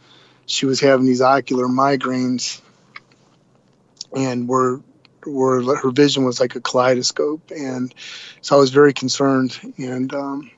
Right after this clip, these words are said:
we ended up going and getting the, the biopsy, and it was inconclusive, but the pet scan was hot.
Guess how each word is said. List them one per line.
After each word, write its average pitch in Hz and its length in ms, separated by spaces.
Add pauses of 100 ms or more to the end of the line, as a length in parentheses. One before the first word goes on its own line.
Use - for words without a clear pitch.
(160)
we 143 120
ended 147 200
up 131 80
going 139 580
and 127 560
getting 151 240
the, 127 260
the 117 100
biopsy, 127 880
and 123 200
it 123 60
was 120 140
inconclusive, 127 720
but 131 140
the - 80
pet 143 200
scan 123 400
was 123 120
hot. 127 320